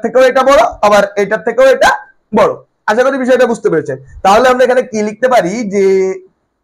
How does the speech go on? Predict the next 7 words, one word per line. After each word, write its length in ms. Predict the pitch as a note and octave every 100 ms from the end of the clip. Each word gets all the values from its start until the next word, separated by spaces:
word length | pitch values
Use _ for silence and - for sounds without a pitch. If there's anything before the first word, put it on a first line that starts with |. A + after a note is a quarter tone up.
| _ _ _ _ _ _ _
ই 140 | A#3+ A#3+ G3 A#3 - _ _ _ _ _ _ _ _ _ _ _ _ _
বড়, 340 | D#3 A3 A3+ F#3 G#3 D#5+ - _ A#3+
ওই 80 | G#3+
যে 60 | C4+ C4
ওই 80 | A#3+ A#3+
পাশেরটা 360 | A3+ - - A#3 - _ _ _ _ _
ওয়ান 220 | F#3 A#3